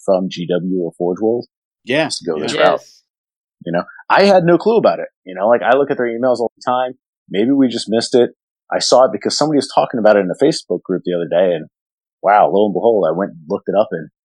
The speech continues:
Speaker 1: yeah, you can, you can get it, and it's not, yeah, it's not a bad deal. It's a good way to start. You know, like, if you're gonna do a Centurion force, you pick that up, and then maybe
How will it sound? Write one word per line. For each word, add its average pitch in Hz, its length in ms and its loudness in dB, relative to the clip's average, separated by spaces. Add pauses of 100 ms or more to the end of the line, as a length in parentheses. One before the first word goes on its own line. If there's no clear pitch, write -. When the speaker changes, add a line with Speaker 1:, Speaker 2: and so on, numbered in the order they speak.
(120)
Speaker 1:
yeah, 110 260 4 (100)
you 90 160 -12
can, 92 380 -10
you 98 120 -10
can 95 140 -10
get 151 140 0
it, - 140 -8
and 76 100 -18
it's - 180 -14
not, 92 340 -2 (680)
yeah, 196 120 -6
it's - 120 -6
not 123 140 2
a - 20 -4
bad 127 220 4
deal. 131 180 4
It's - 140 -6
a 123 40 -2
good 120 80 0
way 131 80 4
to 107 60 0
start. - 400 0
You 85 80 -12
know, 92 180 0
like, 101 160 2
if - 80 -20
you're 104 80 -2
gonna 107 200 -2
do 110 100 2
a 104 40 2
Centurion 107 540 -6
force, - 300 -8 (300)
you - 120 -18
pick 110 200 -2
that 98 180 6
up, 98 200 4
and 95 140 -4
then 92 140 -4
maybe 95 220 -4